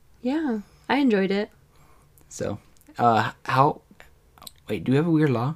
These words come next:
Speaker 1: Yeah, we have a weird law.
Speaker 2: Should we tell 'em?
Speaker 1: We should probably tell them.
Speaker 2: Okay.
Speaker 1: It is an offense to get a tattoo.
Speaker 2: Okay, okay.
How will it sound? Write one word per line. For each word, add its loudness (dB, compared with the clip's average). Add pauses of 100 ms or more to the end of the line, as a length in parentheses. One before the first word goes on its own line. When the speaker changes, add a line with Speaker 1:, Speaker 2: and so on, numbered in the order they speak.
(140)
Speaker 1:
Yeah, -4
we -2
have -6
a -6
weird -6
law. -8 (340)
Speaker 2:
Should -16
we 0
tell -2
'em? -4 (240)
Speaker 1:
We 4
should -4
probably 4
tell -8
them. -8 (180)
Speaker 2:
Okay. -4 (1800)
Speaker 1:
It 8
is 4
an 8
offense 0 (180)
to 0
get 4
a 2
tattoo. -6 (400)
Speaker 2:
Okay, 4
okay. -8